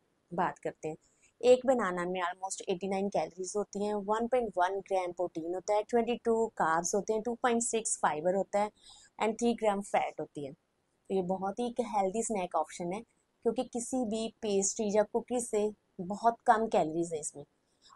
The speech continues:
और इसमें natural fructose sugar level भी है,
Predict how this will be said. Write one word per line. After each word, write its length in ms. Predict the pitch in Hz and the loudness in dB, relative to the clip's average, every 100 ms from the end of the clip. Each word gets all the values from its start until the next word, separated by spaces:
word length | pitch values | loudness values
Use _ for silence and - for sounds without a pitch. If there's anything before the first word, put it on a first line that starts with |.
| - | 2
और 460 | 190 190 185 190 - | 4 6 6 4 2
इसमें 320 | 202 220 220 | -2 0 0
natural 600 | 220 202 190 - 240 226 | 2 2 0 2 4 4
fructose 680 | 220 - 220 - - 220 214 - | 2 4 4 4 0 0 0 -8
sugar 420 | - - 220 208 | -10 -2 2 4
level 300 | 220 208 208 | 6 6 6
भी 180 | 202 208 | 2 0
है, 120 | 196 | -2